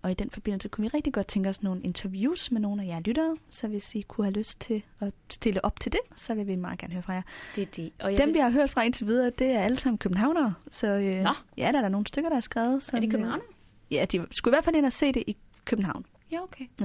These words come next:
Speaker 2: Fair nok.
Speaker 1: men det er lidt langt. Vi, øh, skal i Aarhus Musikhus.
Speaker 2: Det er korrekt.
Speaker 1: Så,
Speaker 2: Det
Speaker 1: øh,
Speaker 2: andet, det er D R's.
Speaker 1: det er D R's koncertsal.
Speaker 2: Lige præcis.
Speaker 1: Ja,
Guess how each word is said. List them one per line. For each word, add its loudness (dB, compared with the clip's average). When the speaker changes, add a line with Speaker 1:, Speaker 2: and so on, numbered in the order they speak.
Speaker 2:
Fair 0
nok. -4
Speaker 1:
men 0
det 2
er 2
lidt 2
langt. -4
Vi, 2
øh, 2
skal 0
i -4
Aarhus 2
Musikhus. -4
Speaker 2:
Det -4
er -6
korrekt. -12
Speaker 1:
Så, 2
Speaker 2:
Det 2
Speaker 1:
øh, 2
Speaker 2:
andet, 0
det 2
er -2
D -10
R's. -10
Speaker 1:
det 4
er 2
D 2
R's -4
koncertsal. -4
Speaker 2:
Lige -8
præcis. -14
Speaker 1:
Ja, -2